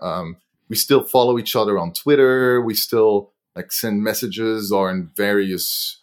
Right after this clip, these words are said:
social media or forums or groups. And even though I'm not, like, actively,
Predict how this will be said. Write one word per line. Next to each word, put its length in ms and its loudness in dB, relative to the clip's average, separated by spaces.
social 360 2
media 380 2
or 140 2
forums 440 -2
or 80 -4
groups. 500 0
And 140 -6
even 240 -4
though 180 4
I'm 180 0
not, 220 0
like, 360 -4
actively, 840 -8